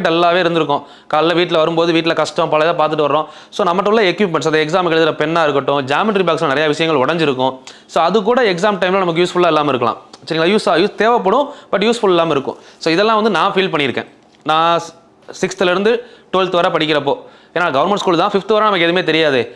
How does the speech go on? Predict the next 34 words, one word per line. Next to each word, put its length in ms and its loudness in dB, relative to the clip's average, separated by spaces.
சிக்ஸ்த்துக்கு 300 -2
அப்புறம் 200 0
தான் 160 0
geometry 320 0
பாக்ஸ்னா 300 -2
என்ன 200 -2
நிறையா 240 0
பார்ப்போம். 300 0
So 60 -2
அப்போ 240 -2
வந்து 180 0
பாத்தீங்கன்னா 320 0
exam, 320 0
இந்த 180 2
ஆனுவல் 240 0
exam 260 -2
எழுதுறப்போ, 320 0
மத்த 220 -2
exam 220 -2
பிரச்சனை 220 -2
இல்ல, 140 2
but 160 -4
public 280 0
exam 260 0
அப்படின்றப்போ 420 0
நம்ம 220 0
ஒவ்வொரு 260 2
விஷயத்துக்குமே 440 0
பாத்தீங்கன்னா 320 0
யோசிக்கிற 340 0
மாதிரி 120 0
இருக்கும். 200 -4
ஏன்னா 180 0
அந்த 80 -2